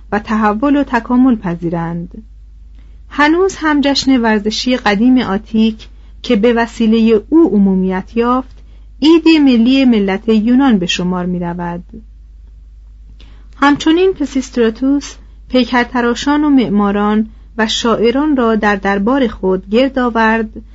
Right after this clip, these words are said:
و کتابخانه‌ای در کاخ خود برپا کرد که یکی از کهن‌ترین کتابخانه‌های کشور یونان است.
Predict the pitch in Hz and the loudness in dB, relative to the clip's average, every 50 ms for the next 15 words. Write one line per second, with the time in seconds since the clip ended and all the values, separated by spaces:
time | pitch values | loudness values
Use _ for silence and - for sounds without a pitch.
0 | - - - - 226 220 - 254 247 - 254 240 240 - - 247 240 240 269 330 | -20 -20 -8 -8 -8 -4 -4 -6 -4 -2 -2 -2 -2 -2 -4 -2 0 0 0 0
1 | 349 320 294 269 269 269 - 269 262 262 - 254 - - - 294 285 247 226 226 | 0 0 -2 -2 -2 -2 -6 -6 -6 -6 -8 -12 -8 -4 -4 -4 -2 -2 -2 -2
2 | 226 - - 285 277 277 - 214 196 190 190 - - - 220 233 285 311 - 262 | -4 -4 -6 -8 -8 -4 -4 -4 -4 -4 -4 -6 -4 -2 -2 -2 -2 -4 -4 -4
3 | 240 147 196 202 - - - 226 220 214 220 220 220 220 220 214 214 214 220 220 | -4 -4 -4 -8 -10 -8 -6 -4 -2 0 2 0 0 0 -2 -2 0 0 0 0
4 | 226 226 226 226 214 208 214 - 233 214 214 220 220 262 320 320 285 262 233 226 | -2 -4 -4 -4 -4 -4 -4 -4 -4 -2 -2 -2 -4 -4 -2 -2 -2 -2 -4 -4
5 | - 202 - - - 208 196 202 208 214 214 226 247 240 247 233 196 180 165 160 | -6 -6 -6 -4 -4 -4 -2 0 0 0 0 2 2 2 2 2 0 -2 -4 -6
6 | 160 165 170 - - - | -10 -12 -12 -14 -18 -20